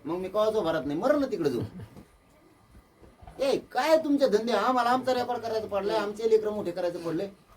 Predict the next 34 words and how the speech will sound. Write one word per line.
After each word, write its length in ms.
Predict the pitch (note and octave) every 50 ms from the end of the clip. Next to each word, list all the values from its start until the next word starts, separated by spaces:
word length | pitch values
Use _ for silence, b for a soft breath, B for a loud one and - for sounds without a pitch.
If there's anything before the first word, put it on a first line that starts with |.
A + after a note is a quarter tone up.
| - -
तो 200 | B3 B3+ C4 C4+
रेकॉर्ड 260 | C#4 C4+ B3+ C4 C4
कुठं 160 | C4 B3+ A#3+
करतो? 220 | G#3+ A3+ A3+ - A3+ - - _ _ _ _ _ _ _ _ _ _ _ _ _ _ -
आणि 140 | C#3 E3+ G#3
मी 60 | A3+
तो 80 | A3
आत्याचं 360 | A3+ G3 G3 G3+ G3+ F#3+ E3 E3+
पोरगं, 280 | F3 F#3+ F#3 E3 D#3+
मग 80 | D#3+ E3+
एवढे 220 | G3+ G3 D#3 C#3+
बार 120 | C#3 D3+ D3+
निवडून, 200 | D3+ D3 D#3 F#3+
आत्याचं 260 | B3 B3+ C4 A#3+ A#3
पोरगं 240 | B3 B3 B3 A#3+ A3+
आहे 80 | A3
म्हणून 180 | A3+ A#3+ A#3+ A#3
काय 100 | A#3+ A#3
आता 160 | A#3 A#3 B3
तू 140 | A#3 A#3+ A#3
काय 200 | A#3+ A3 F#3+ - - - - -
निवडून 260 | - A#3 C#4+ D4 D4+
येतो 180 | C#4+ B3 G3+ E3
का 60 | E3+
आमच्याकडून? 320 | F3 E3 F3+ F#3+ A#3+ A#3+ - - b b b b b b -
आणि 120 | - F#3
आमच्या 220 | A#3 B3 B3 C4 B3+
पोरावर 220 | B3+ B3 A#3 A3+
काडी 220 | - C4 C4 C#4 C4
लावतो 260 | A#3+ A3+ G3+ G3 F3+
का, 100 | G3 G3
मारतो 280 | G3 G3 G3 - G3+
का 100 | F3 E3+
सगळे? 240 | E3 E3 D#3+ E3 G3